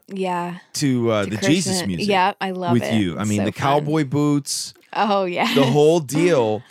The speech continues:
Speaker 1: Yeah.
Speaker 2: Talk about, like, why that's important to you. Talk about your musical influence and, and why you're
Speaker 1: Yeah.
Speaker 2: passionate about kind of fusing these two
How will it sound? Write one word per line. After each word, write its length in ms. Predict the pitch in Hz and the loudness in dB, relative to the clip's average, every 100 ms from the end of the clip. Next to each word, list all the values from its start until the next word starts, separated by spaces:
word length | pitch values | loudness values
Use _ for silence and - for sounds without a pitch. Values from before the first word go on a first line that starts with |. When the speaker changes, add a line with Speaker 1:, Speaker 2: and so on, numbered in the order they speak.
| - - | -20 -10
Speaker 1:
Yeah. 140 | - - | -6 -2
Speaker 2:
Talk 240 | 170 202 | -2 -2
about, 420 | 156 143 123 110 | -2 -2 -2 -2
like, 240 | 110 101 - _ _ _ _ - | -4 -4 -6 _ _ _ _ -20
why 420 | - 120 117 120 | -4 -2 0 0
that's 260 | 120 110 | -2 -4
important 400 | 110 101 113 107 | -6 -4 -4 -4
to 40 | 85 | -8
you. 140 | 80 | -10
Talk 240 | 85 135 139 | -6 -4 -2
about 200 | 143 131 | -2 -2
your 100 | 123 | 0
musical 440 | 120 117 113 107 | -2 -2 -2 -2
influence 460 | 104 113 90 82 - | -2 -6 -10 -10 -10
and, 200 | 85 82 | -10 -10
and 180 | 87 85 | -10 -8
why 220 | 90 95 | -4 -2
you're 140 | 98 | 0
Speaker 1:
Yeah. 120 | 185 175 | 0 -2
Speaker 2:
passionate 400 | 92 - 95 90 | -4 -8 -8 -8
about 280 | 85 82 | -6 -8
kind 160 | - 92 | -8 -10
of 40 | |
fusing 540 | - 107 104 92 98 87 | -8 -2 -2 0 -4 -4
these 260 | 87 85 | -6 -8
two 440 | - - 95 87 | -10 -6 -4 -4